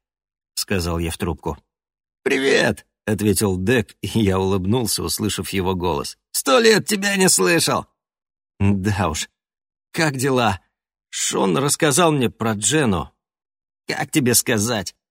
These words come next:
Не то чтобы хорошо, но жить буду. Вот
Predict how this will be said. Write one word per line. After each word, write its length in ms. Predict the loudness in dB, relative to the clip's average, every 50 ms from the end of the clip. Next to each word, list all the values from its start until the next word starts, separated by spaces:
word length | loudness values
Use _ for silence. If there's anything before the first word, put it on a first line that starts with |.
| _ _ _ _ _ -8
Не 100 | -8 -2
то 180 | 0 2 2
чтобы 240 | 4 4 4 2 2
хорошо, 540 | 2 0 0 0 0 0 0 2 2 4 4
но 400 | 2 2 2 0 0 -2 -4 -8 -12 -10 -6
жить 320 | -2 0 2 2 2 2
буду. 500 | 2 0 2 2 2 0 0 -2 -6 -8 -16 _ _ _ _ _ _ 0
Вот 340 | 2 2 2 2 _ _